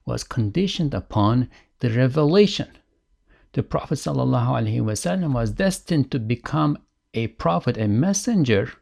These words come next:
when he was, let's say, thirty years old, but he was not a messenger yet. His messengership started, his prophethood started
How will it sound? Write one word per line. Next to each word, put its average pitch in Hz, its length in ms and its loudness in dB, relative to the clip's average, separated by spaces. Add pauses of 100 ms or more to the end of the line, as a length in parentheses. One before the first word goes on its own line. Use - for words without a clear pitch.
(180)
when 110 180 0
he 113 120 0
was, 104 400 0
let's 107 200 -6
say, 107 160 -2
thirty 196 360 0
years 95 340 2
old, 95 300 -4 (240)
but 143 160 -6
he 160 120 0
was 143 240 2
not 147 260 4
a 127 160 -4
messenger 135 680 0
yet. 92 300 -6
His 101 160 -4
messengership 123 880 -4
started, - 680 -4 (320)
his - 180 -8
prophethood 143 640 -2
started - 640 -4